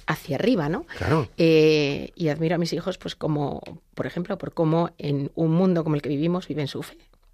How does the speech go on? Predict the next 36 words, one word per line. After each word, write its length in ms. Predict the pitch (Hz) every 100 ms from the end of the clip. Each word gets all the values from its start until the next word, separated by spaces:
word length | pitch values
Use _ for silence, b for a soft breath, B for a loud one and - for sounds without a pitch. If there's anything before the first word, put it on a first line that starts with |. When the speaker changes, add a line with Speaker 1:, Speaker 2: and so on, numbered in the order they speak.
| B B B B B B B B
Speaker 1:
Admiro 300 | 147 170 170
a 40 |
mis 100 | 156
sacerdotes, 1000 | - 156 160 156 208 226 294 - - - -
Speaker 2:
Es 100 | -
Speaker 1:
a, 40 |
Speaker 2:
potente. 480 | 110 127 117 95 95 -
Speaker 1:
a 120 | 156
todos 360 | 160 160 165
los 160 | 143 -
que 300 | - 151 156 185
han 100 | 156
Speaker 2:
Sí. 40 |
Speaker 1:
pasado 220 | 147 151
por 120 | 151
mi 120 | 139 156
vida 120 | 156
en 80 | 147
distintos 340 | - 147 151
momentos, 480 | 156 156 175 - -
la 80 | 139
verdad, 300 | 143 196 - B B B B B
y 120 | - 156
cada 160 | 143
vez 120 | 143
más, 520 | 143 156 247 - - -
¿eh? 160 | - 143
Speaker 2:
Sí. 120 | -
Speaker 1:
Cuando 220 | 95 135
veo 340 | 135 147 147 -
de 160 | 135 139
nuevo 240 | 143 139
cómo 200 | 135 139
está 160 | 135 -
el 40 |
mundo. 380 | 135 165 202 240